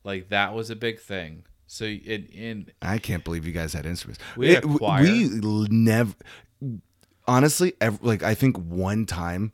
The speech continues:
Speaker 2: somebody allowed a guitar for a spe-, not even for, like, normal songs,
Speaker 1: Yeah.
Speaker 2: but for a special song during communion or something.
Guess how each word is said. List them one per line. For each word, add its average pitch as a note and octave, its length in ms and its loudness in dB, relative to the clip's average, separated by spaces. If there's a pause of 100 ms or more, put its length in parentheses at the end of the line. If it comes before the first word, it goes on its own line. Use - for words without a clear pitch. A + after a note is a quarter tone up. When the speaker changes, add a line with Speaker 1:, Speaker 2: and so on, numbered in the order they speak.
(280)
Speaker 2:
somebody A#2+ 380 2
allowed F#2+ 300 2
a F#2 60 -2
guitar E2+ 840 -4 (880)
for A#2 220 2
a - 80 0
spe-, - 360 2
not A#2+ 200 4
even G3 140 2
for, C3 140 0
like, G#2 160 2
normal F#2 600 0 (960)
songs, G2 640 -2
Speaker 1:
Yeah. - 60 -20 (240)
Speaker 2:
but G#2+ 120 0
for F#2+ 500 2 (540)
a - 100 -2
special - 720 2
song F#2 600 -2 (360)
during F2+ 220 -4
communion F#2 440 -4
or A#2+ 80 -4
something. B2+ 340 -6